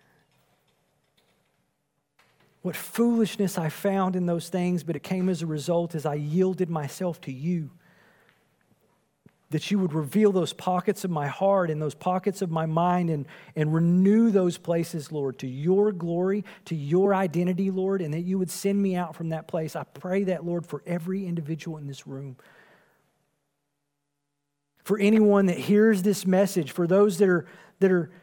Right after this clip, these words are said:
that are joining us in Wills Point this morning, that they would resonate with that, Lord, that they would seek after you, that they would take time in a quiet place to ask you to search them, but to yield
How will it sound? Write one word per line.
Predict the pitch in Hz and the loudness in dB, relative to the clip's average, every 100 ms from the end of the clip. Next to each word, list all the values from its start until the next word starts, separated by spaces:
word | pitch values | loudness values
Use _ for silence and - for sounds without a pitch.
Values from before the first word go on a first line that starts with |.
| _ _ | _ _
that | 180 | 0
are | 170 156 - - | 2 0 -6 -8
joining | 139 202 233 226 | 2 4 6 6
us | 214 208 | 4 4
in | 190 | 6
Wills | 196 208 | 6 4
Point | 220 196 | 2 0
this | 185 - | 0 2
morning, | 202 214 190 | 4 4 4
that | 165 175 | 0 2
they | 196 | 2
would | 190 175 131 - _ - | 4 0 -2 -16 _ -6
resonate | 156 185 220 240 233 202 175 | 4 6 6 6 4 2 4
with | 185 214 | 4 6
that, | 208 170 | 4 2
Lord, | 165 165 | 0 0
that | 175 | 0
they | 190 | 0
would | 170 165 | 0 -2
seek | - 233 240 220 | -2 0 2 4
after | 202 196 202 | 2 2 -2
you, | 165 | -2
that | 156 | -2
they | 151 | -2
would | 165 165 | -2 -2
take | - 220 214 | -2 -2 -2
time | - 233 226 202 | -4 0 2 2
in | 165 | 0
a | 143 | -4
quiet | - 214 202 208 | -2 0 0 -4
place | - 220 208 - | 0 2 2 0
to | 151 - | -6 -4
ask | 185 226 233 - | -2 0 -2 -4
you | 202 190 | -2 -2
to | - 135 | -4 -8
search | - - 262 247 220 - - | -10 -8 -4 -4 -4 -14 -6
them, | 156 123 120 - - - _ | -6 -6 -14 -20 -20 -20 _
but | 160 175 | -2 0
to | 175 | 0
yield | 151 147 214 269 262 220 208 | -2 0 2 4 2 2 0